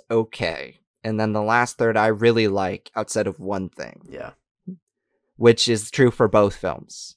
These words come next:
Speaker 2: Oh, yeah.
Speaker 1: Um, so
Speaker 2: Well,
Speaker 1: there's
Speaker 2: let's,
Speaker 1: one thing
Speaker 2: let's
Speaker 1: I
Speaker 2: get
Speaker 1: hate
Speaker 2: it,
Speaker 1: about
Speaker 2: let's
Speaker 1: the
Speaker 2: get
Speaker 1: third
Speaker 2: into that
Speaker 1: act.
Speaker 2: one thing. Tell me, what is
Speaker 1: Okay.
Speaker 2: it?
Speaker 1: I, I hate that they don't get trapped in the quantum realm at the end.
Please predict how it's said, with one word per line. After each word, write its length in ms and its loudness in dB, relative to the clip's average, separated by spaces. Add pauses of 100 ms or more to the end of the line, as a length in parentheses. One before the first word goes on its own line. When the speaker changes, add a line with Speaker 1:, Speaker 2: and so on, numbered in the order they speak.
(140)
Speaker 2:
Oh, 180 0
yeah. 240 -8 (120)
Speaker 1:
Um, 500 -2 (340)
so 140 -4
Speaker 2:
Well, 80 6
Speaker 1:
there's 180 6
Speaker 2:
let's, 100 2
Speaker 1:
one 200 6
thing 180 4
Speaker 2:
let's 140 6
Speaker 1:
I 40 4
Speaker 2:
get 120 6
Speaker 1:
hate 60 8
Speaker 2:
it, 60 2
Speaker 1:
about 120 0
Speaker 2:
let's 140 0
Speaker 1:
the 40 -6
Speaker 2:
get 80 0
Speaker 1:
third 100 0
Speaker 2:
into 120 -4
that 120 -2
Speaker 1:
act. 60 -6
Speaker 2:
one 120 -12
thing. 280 -14 (840)
Tell 180 -4
me, 60 -16
what 180 -8
is 120 -4
Speaker 1:
Okay. 160 -4
Speaker 2:
it? 100 -18 (140)
Speaker 1:
I, 440 6 (560)
I 300 6
hate 640 0
that 180 -8
they 100 2
don't 180 -2
get 160 -4
trapped 380 -6
in 60 -14
the 60 -18
quantum 380 -12
realm 180 -20
at 100 -20
the 120 -18
end. 260 -20